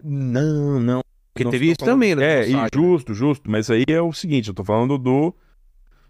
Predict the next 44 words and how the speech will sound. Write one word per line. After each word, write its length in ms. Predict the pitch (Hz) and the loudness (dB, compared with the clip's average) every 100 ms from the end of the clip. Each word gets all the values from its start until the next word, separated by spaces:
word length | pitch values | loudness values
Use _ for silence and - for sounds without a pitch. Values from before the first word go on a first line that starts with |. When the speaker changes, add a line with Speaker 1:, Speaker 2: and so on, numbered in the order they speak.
| - | -12
Speaker 1:
não, 180 | 98 87 | -6 -4
é, 380 | - 95 92 92 | -4 -6 -4 -4
Speaker 2:
Nazistas. 320 | 127 90 120 | -2 -2 -4
Speaker 1:
os 80 | - | -2
nazistas 840 | 113 110 98 147 208 - - 196 | 0 0 0 -2 -2 -2 -4 -4
que 140 | - 170 | -6 -8
foram 560 | - 131 139 147 156 | -6 -2 0 2 0
capturados, 800 | 160 135 131 123 113 123 135 123 | 0 -2 0 2 4 4 2 -2
né, 200 | 107 117 | 0 0
na 140 | 127 107 | 2 0
Argentina, 640 | 104 110 98 - 131 131 | 0 -4 -6 -2 0 0
que 100 | - | -4
se 120 | - | -10
estabeleceram 560 | 101 95 98 92 - 117 | -6 -2 -2 -2 -2 0
na 100 | 107 | 0
Argentina, 560 | 92 90 - 123 147 - _ - | -2 -4 -4 -2 -2 -6 _ -12
e 60 | 123 | -10
o 80 | - | -2
Priebke 400 | 160 190 - 214 | -2 -2 -4 -2
foi 160 | 185 | -2
somente 460 | 156 175 151 185 - 233 | 0 0 0 -2 -4 -4
no 140 | 220 | -4
começo 400 | - 151 196 285 | -2 0 2 0
dos 100 | 202 | -2
anos 160 | 175 196 | -2 -2
noventa, 460 | 233 120 139 208 | -2 -2 -4 -2
né? 60 | 113 | -2
Speaker 2:
Caramba! 420 | 165 175 180 240 | 0 2 2 0
Speaker 1:
O 40 | - | 0
Priebke 280 | 185 - | -2 -6
que, 100 | 208 | -4
ele 100 | 185 - _ - | -4 -6 _ -6
já 120 | 214 | -2
tava 220 | 392 415 | 0 0
velhinho, 360 | 160 156 156 98 | 2 0 0 -6
já 80 | 104 | -2
tava 240 | 170 175 175 | 0 0 0
velhinho. 540 | 135 123 - 160 180 | -2 -4 -4 -2 0
Speaker 2:
Velhinho. 40 | 180 | 0
Speaker 1:
Ele, 280 | 160 180 175 | 0 0 0
e 120 | 151 | 0
aí 100 | 170 202 | 2 2
ele 260 | 233 262 | 2 0
foi... 300 | 220 277 320 | -2 -4 -6